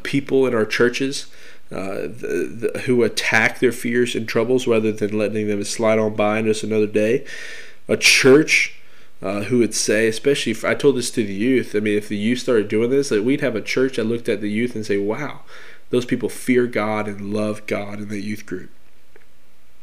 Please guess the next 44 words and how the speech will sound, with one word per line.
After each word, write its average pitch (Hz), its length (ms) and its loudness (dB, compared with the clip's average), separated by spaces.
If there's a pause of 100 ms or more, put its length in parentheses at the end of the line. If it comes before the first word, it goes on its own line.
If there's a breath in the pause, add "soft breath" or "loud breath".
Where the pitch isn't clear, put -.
(640)
And 123 100 0
then 135 140 10
the, 127 140 6
another 165 260 6
cool 135 160 4
thing 127 220 2
is 110 140 0
you 110 60 0
see 175 200 -2
people 151 320 0
drawn 123 360 2
towards 123 280 4
you 98 140 -2
when, 107 160 0 (480 loud breath)
when 120 120 2
you 175 80 6
don't 208 160 8
fear 127 240 8
anything. 135 400 4
It's 143 140 0
like 139 160 2
when, 117 260 0
when 113 140 2
there's 110 160 2
a 107 80 -2
spider 110 420 4
and 104 100 2
people 113 260 -2
fear 113 220 0
spiders. 110 480 0
You 113 80 -2
know, 117 140 2
they 110 140 4
kill, - 260 0
they 123 160 -2
come 139 220 0
and 120 80 2
get 113 160 2
the 104 80 2
pe-, 117 180 -2
person 113 340 2
that 98 120 -4
doesn't 107 260 2
fear 104 420 -2